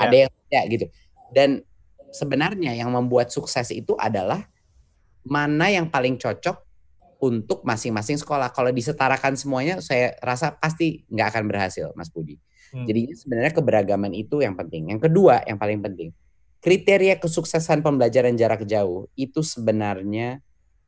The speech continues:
Speaker 2: partisipasi orang tua. Itu yang kita lihat dari evaluasi kita.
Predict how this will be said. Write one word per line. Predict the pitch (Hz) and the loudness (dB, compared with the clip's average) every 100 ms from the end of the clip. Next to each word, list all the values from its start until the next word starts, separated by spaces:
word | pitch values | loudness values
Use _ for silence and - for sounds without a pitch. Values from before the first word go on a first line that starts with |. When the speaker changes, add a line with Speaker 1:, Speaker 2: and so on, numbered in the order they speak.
| _ _ _ _ _ _ _ _ - | _ _ _ _ _ _ _ _ -2
Speaker 2:
partisipasi | 143 156 - 156 151 143 127 117 - 123 - | 0 0 -2 -2 0 -2 -2 -2 -4 -10 -8
orang | 98 90 90 | -8 -8 -10
tua. | 82 85 76 | -10 -8 -8
Itu | - 110 156 | -4 2 4
yang | 131 | 4
kita | 131 123 | 2 4
lihat | 123 120 - | 6 4 4
dari | 107 101 | 2 4
evaluasi | 101 101 95 92 107 - | 2 2 2 0 -4 -8
kita. | - 78 | -10 -12